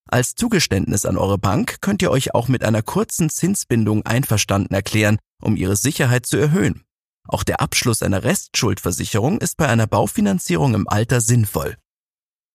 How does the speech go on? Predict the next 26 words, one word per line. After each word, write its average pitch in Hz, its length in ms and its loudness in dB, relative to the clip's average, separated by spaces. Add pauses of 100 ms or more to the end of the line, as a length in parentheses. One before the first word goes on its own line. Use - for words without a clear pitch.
(960)
Fakt - 360 -4
ist, - 400 0
und - 320 -2
damit 90 240 0
komme 117 180 2
ich 104 140 0
abschließend 120 520 0
zum 92 200 -2
Fazit - 720 -2
der 85 80 0
sechzehnten - 540 -2
Podcast-Episode 107 960 -2
des 101 160 -2
Baumentors, 110 680 0 (520)
die 156 100 -2
Finanzierung 190 680 0
im - 80 -2
Alter 110 400 0
ist - 300 -6
ohne 208 240 2
das 151 220 -2
nötige 147 360 2
Eigenkapital 131 720 2
nicht 120 220 0
ganz 104 300 2
einfach. - 520 -2